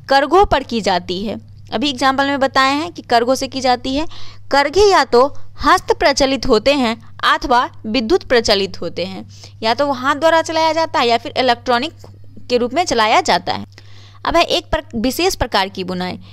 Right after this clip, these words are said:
क्या कभी आपने यह ध्यान से देखा है कि स्वेटर किस प्रकार बुने जाते हैं? इनकी बुनाई यानी निटिंग किसी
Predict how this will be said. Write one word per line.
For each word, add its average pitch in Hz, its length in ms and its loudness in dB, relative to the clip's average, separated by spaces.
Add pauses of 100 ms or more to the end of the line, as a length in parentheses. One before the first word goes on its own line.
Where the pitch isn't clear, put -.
(180)
क्या 330 180 2 (320)
कभी 269 280 2
आपने 226 600 2 (400)
यह 277 160 4
ध्यान 269 340 2
से 330 120 2
देखा 233 320 4
है 349 200 4
कि 247 180 -4
स्वेटर 262 440 0
किस 320 240 -4
प्रकार 294 320 2
बुने 233 240 0
जाते 220 320 2
हैं? 277 280 -2 (320)
इनकी 294 340 0
बुनाई 254 460 0 (180)
यानी 247 280 0
निटिंग 262 540 0 (680)
किसी 359 520 0